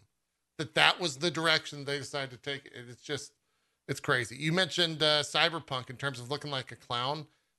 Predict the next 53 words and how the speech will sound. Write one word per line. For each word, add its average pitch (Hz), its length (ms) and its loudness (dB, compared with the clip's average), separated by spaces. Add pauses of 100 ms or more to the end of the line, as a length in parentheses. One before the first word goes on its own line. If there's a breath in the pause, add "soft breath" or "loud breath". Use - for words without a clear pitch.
(160)
One 156 260 0
of 170 40 -6
the 175 80 2
ways, 156 340 4
so 156 100 -6
you 156 160 0
go 185 180 4
to 170 80 -2
the, 151 540 2 (240)
uh, - 300 -16 (140)
ta-, - 200 2
to - 100 -10
talk 202 240 4
about 165 180 0
the 139 60 -8
game 127 320 -4
a 120 40 -10
little 117 180 -10
bit 107 140 -10
and 107 100 -12
less 120 200 -10
of 113 60 -20
the 107 60 -14
story. 104 380 -8 (380)
Um, 117 540 0 (680)
when 151 120 0
you 160 60 2
go 196 140 6
into 214 140 0
the 175 140 0
inventory 135 460 -2
section, 110 520 -8 (300)
you 139 80 -2
can 139 80 2
hit, 156 220 4 (100)
uh, 120 380 -2
on 135 100 -4
the 123 60 -8
P 151 160 -4
S 143 100 -2
five, 143 180 2
you 117 40 -10
can 127 100 -10
just 117 160 -14
hit 135 140 -6
the 123 60 -10
main 120 280 -4
pad, 117 400 0 (320)
and 147 160 2
it'll 151 140 2
just 135 220 -6
optimize 135 640 0
and, 127 220 -6